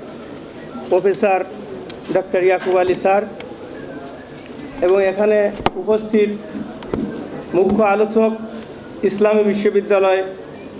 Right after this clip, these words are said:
জাতীয়তাবাদী ছাত্র দলের অভিভাবক, যিনি তার জীবনের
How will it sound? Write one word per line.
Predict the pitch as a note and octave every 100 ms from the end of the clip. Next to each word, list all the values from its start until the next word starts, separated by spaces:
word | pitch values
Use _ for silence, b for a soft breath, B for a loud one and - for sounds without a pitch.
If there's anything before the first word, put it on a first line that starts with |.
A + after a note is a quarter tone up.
| C#3
জাতীয়তাবাদী | D#3+ F#3 F#3 G3+ G#3 F#3+ F#3+ F#3 F#3 F3+ -
ছাত্র | - F3+ F3+
দলের | F3+ F#3 F#3
অভিভাবক, | F3+ F3+ G3+ G3+ G#3+ G#3+ G#3+ G#3 - - - - - - - -
যিনি | D3 G3 G3 G3 G3 - - - - -
তার | F#3 F3+
জীবনের | F3 F#3 G3 F#3+